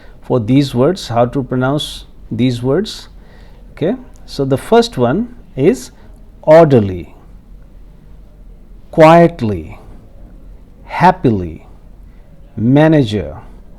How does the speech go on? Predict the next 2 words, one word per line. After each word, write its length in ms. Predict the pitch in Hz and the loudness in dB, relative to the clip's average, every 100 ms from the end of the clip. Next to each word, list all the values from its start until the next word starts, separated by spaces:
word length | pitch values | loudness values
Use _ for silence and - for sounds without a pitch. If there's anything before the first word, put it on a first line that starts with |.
| - - - - - - - - | -20 -20 -20 -20 -20 -20 -20 -4
easier, 680 | 165 175 147 110 101 85 82 - - - - - - - - - - 85 85 | 2 4 4 0 -4 -4 -10 -16 -20 -20 -20 -20 -20 -20 -20 -20 -18 -12 0
beautiful, 640 | 139 170 151 - 95 | 4 4 4 -2 -10